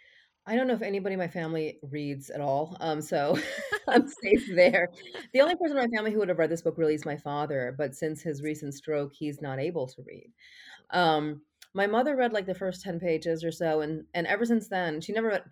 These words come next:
Speaker 1: picked it up again. She keeps calling it "that book you wrote about me" because,
Speaker 2: <laughs>
Speaker 1: you know,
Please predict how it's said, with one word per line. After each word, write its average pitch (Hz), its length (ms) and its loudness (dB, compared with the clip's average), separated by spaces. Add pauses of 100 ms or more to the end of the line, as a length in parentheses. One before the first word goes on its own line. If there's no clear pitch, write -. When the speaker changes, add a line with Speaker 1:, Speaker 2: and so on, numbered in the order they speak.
Speaker 1:
picked 185 140 -6
it 170 80 -2
up 165 100 -2
again. 151 260 -4
She 165 140 -10
keeps 208 200 -6
calling 180 340 -2
it - 120 -6
"that 170 180 2
book 208 200 2
you 202 100 2
wrote 175 200 8
about 151 300 2
me" 135 280 -10 (340)
because, 180 380 0 (340)
Speaker 2:
<laughs> - 260 0
Speaker 1:
you 226 140 6
know, 160 260 2